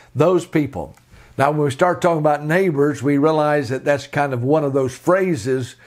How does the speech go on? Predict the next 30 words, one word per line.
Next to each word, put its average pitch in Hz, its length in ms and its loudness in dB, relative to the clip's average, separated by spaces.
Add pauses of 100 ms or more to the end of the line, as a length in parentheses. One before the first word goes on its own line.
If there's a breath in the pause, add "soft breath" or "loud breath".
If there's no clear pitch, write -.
(180 loud breath)
we 147 140 4
often 143 420 0
use. 123 300 0 (180 loud breath)
Those 190 360 2
people, 127 420 -2
they're, 151 280 2
they're 135 220 0
different. 120 640 -2
They 143 140 2
don't 151 180 2
look 180 220 0
like 135 260 0
us. 120 220 -2
They 131 100 2
don't 147 220 0
dress 160 280 0
like 135 220 0
us. 131 160 0 (240 loud breath)
They're 160 220 2
different. 147 440 -2
They're 135 300 0 (100)
those 160 380 2
people. 120 500 -2 (380 loud breath)
But 180 180 4
the 180 80 0
reality 165 720 2
is 143 140 2
God 170 440 0
wants 147 360 0
us 143 480 -2